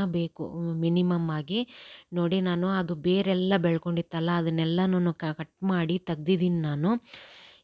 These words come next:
ಇದು ಇನ್ನೊಂದು ಪಾಟಲ್ಲಿ ಹಾಕಿದ್ದೆ, ವಾಟರ್ ಲಿಲ್ಲಿ ಪಾಟಲ್ಲಿ ಹಾಕಿರೋದು ತುಂಬಾನೇ ಆಗಿತ್ತು. ಅದರಲ್ಲಿ ಅರ್ಧನ ಪಾಟಲ್ಲಿ ಹಾಕಿದ್ದೀನಿ, ಇನ್ನರ್ಧ ಕೆಳಗಡೆ ಇಟ್ಕೊಂಡಿದ್ದೀನಿ. ನೋಡಿ, ಇದರಲ್ಲಿ ನಿಮಗೆ ಬೀಜ ತೋರಿಸ್ತೀನಿ ಇವತ್ತು.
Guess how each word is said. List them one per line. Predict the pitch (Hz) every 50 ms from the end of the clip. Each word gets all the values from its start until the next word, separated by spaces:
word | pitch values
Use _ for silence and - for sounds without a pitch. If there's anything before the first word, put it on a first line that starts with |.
| -
ಇದು | 196 202 185 220 214 220 220
ಇನ್ನೊಂದು | 220 - 190 185 190 208 214 214
ಪಾಟಲ್ಲಿ | 196 - 185 180 - - 185 185
ಹಾಕಿದ್ದೆ, | 170 170 170 165 - - 180 165 156 170 175 180
ವಾಟರ್ | 180 175 170 170 170 - 185 175
ಲಿಲ್ಲಿ | 185 185 185 180 180 185 180 175 175 175 170 170 - -
ಪಾಟಲ್ಲಿ | 175 175 175 - - 175 175 170
ಹಾಕಿರೋದು | 170 165 165 - 175 165 170 160 160 190
ತುಂಬಾನೇ | - - 180 175 170 175 185 190 190 190
ಆಗಿತ್ತು. | 185 180 175 160 160 165 - - 208
ಅದರಲ್ಲಿ | 208 190 175 175 180 185 180 180 180
ಅರ್ಧನ | 165 160 151 156 156 190 185 185 185 196 226 233 - - - - - - - - _ -
ಪಾಟಲ್ಲಿ | - 185 190 185 - 196 190 180
ಹಾಕಿದ್ದೀನಿ, | 180 175 - 180 160 175 180 185 190 180
ಇನ್ನರ್ಧ | 175 170 180 180 180 175 156 156 180 185
ಕೆಳಗಡೆ | 175 - 165 160 160 156 170 165 175 170
ಇಟ್ಕೊಂಡಿದ್ದೀನಿ. | 165 - - - 175 160 160 156 151 156 156 151
ನೋಡಿ, | 151 151 147 185 220 226 _ _ - - - - - - - - - -
ಇದರಲ್ಲಿ | 180 170 165 190 196 196 202 196
ನಿಮಗೆ | 190 180 175 170 185 190
ಬೀಜ | 175 180 175 170 165 196
ತೋರಿಸ್ತೀನಿ | 185 - 180 170 160 156 - - - 180 170 165
ಇವತ್ತು. | 160 156 156 151 _ - 196